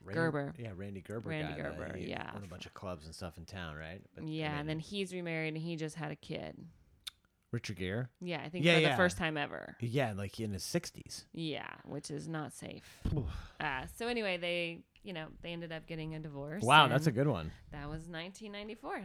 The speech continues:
Speaker 2: So
Speaker 1: That's
Speaker 2: that's my
Speaker 1: so,
Speaker 2: week.
Speaker 1: that's so nineties. Great job.
Speaker 2: Thanks.
Speaker 1: Great job. That's a fun week.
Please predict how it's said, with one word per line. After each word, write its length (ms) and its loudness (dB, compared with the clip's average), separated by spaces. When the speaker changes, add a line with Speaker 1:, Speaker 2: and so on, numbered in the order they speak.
Speaker 2:
So 80 -4
Speaker 1:
That's 260 -4
Speaker 2:
that's 20 -4
my 60 -2
Speaker 1:
so, 100 4
Speaker 2:
week. 220 4
Speaker 1:
that's 220 -4
so 240 2
nineties. 380 2
Great 240 8
job. 420 6
Speaker 2:
Thanks. 300 -8
Speaker 1:
Great 180 2
job. 240 2
That's 140 -6
a 40 -2
fun 220 6
week. 260 2